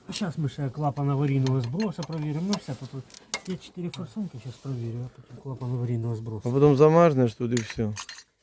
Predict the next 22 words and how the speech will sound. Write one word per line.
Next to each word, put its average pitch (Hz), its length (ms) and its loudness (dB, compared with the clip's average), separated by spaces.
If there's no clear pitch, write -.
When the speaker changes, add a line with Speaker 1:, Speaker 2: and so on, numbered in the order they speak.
Speaker 2:
І 123 60 -6
буде 127 220 2
просто 120 400 -2
Speaker 1:
Ну, 113 60 0
Speaker 2:
капець. 196 200 -2
Speaker 1:
коли 202 140 -4
працюєш, 180 500 -10
не, 151 380 -10
не 151 80 -16
холодно. 113 460 -12
Speaker 2:
А 117 80 -4
коли 143 220 6
у 143 80 8
відіки 139 340 4
ходиш, 120 260 4
тут 113 180 -6
знімаєш, 117 440 4
пальці 113 340 4
примерзають 113 640 4
до 113 100 0
телефона, 113 580 -2
чуєш? 123 280 -2